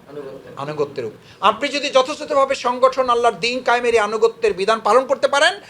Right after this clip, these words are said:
আল্লাহ তাআলা ব্যবসার দিক থেকে আপনি কত নিচে, চাকরির দিক থেকে আপনি কত নিচে, স্ট্যাটাস ডেজিগনেশন আপনি কত নিচে, অর্থ সম্পদ, বাড়ি গাড়িতে আপনি কত ছোট, এটার চেয়ে প্রাধান্য পাবে আল্লাহ তাআলা ডিক্লেয়ার করছেন।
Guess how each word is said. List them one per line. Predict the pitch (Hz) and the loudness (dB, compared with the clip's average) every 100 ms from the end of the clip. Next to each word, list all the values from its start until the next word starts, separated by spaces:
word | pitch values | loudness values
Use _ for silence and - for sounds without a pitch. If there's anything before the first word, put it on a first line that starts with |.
| - | -14
আল্লাহ | - 190 233 | -4 0 2
তাআলা | 262 269 240 | 2 2 2
ব্যবসার | 165 277 - - 339 | 2 0 0 -4 -4
দিক | 330 - | -4 -8
থেকে | 302 | -2
আপনি | 294 285 | -2 0
কত | 277 262 | 0 2
নিচে, | 247 226 - 123 - - - - - | 0 -2 -6 -8 -8 -20 -20 -14 0
চাকরির | 226 226 302 311 | 0 0 0 0
দিক | 320 - | 0 -4
থেকে | 320 302 | 0 0
আপনি | 240 262 | 2 2
কত | 254 247 | 2 2
নিচে, | 233 202 143 190 | -2 -2 -2 -2
স্ট্যাটাস | - 285 285 277 | -4 -4 0 0
ডেজিগনেশন | 208 254 285 302 311 285 | 4 4 4 -10 -6 -2
আপনি | 285 269 277 | -2 -4 -2
কত | 247 254 | 0 0
নিচে, | 233 202 160 - - - | -2 -6 -6 -8 -8 4
অর্থ | 226 - - | 4 4 0
সম্পদ, | 285 247 269 285 269 | 2 2 0 4 2
বাড়ি | 175 226 277 | 4 2 6
গাড়িতে | 277 269 277 | 4 4 0
আপনি | 247 262 | -2 -2
কত | 240 226 220 | 0 2 0
ছোট, | - 262 294 190 - - | 4 4 6 4 0 0
এটার | 233 254 311 - | 0 2 -2 -2
চেয়ে | 349 339 | -10 -2
প্রাধান্য | 269 254 285 302 | 0 0 2 2
পাবে | 285 277 | 4 2
আল্লাহ | 240 233 | 2 0
তাআলা | 233 220 170 147 | 0 -2 -2 -4
ডিক্লেয়ার | 240 - 302 | -6 -2 -4
করছেন। | 302 311 - 392 | -4 -10 -6 -8